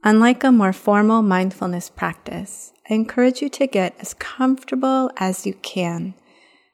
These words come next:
while ensuring that you aren't going to fall asleep. Feel free to lie down or sit, or even set yourself up in a restorative yoga posture.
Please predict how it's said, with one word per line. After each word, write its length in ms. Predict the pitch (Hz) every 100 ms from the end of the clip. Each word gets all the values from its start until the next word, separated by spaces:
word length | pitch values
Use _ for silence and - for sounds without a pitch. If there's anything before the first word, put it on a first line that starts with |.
| _ _
while 160 | 190 185
ensuring 600 | 190 - 202 196 214 226
that 160 | 214
you 120 | 226 -
aren't 240 | 185 185
going 200 | - 185 185
to 120 | 196
fall 260 | - 165
asleep. 460 | 170 - - 170 165 - _ _ _ _ _ _ _ _ _ _ _
Feel 160 | - 185
free 240 | - 185
to 160 | - 202
lie 200 | 175 170
down 580 | 190 190 208 214 226 226
or 160 | 175
sit, 760 | 165 - - 208 208 208 - - _ _ _ _ _ _ _ _
or 60 | 202
even 260 | 196 226
set 260 | 233 233 208
yourself 440 | 214 - 214 208
up 340 | 185 185 - -
in 120 | 202
a 60 | 185
restorative 640 | 180 180 - 180 180 190
yoga 260 | 180 180 170
posture. 720 | - - 175 - - - 202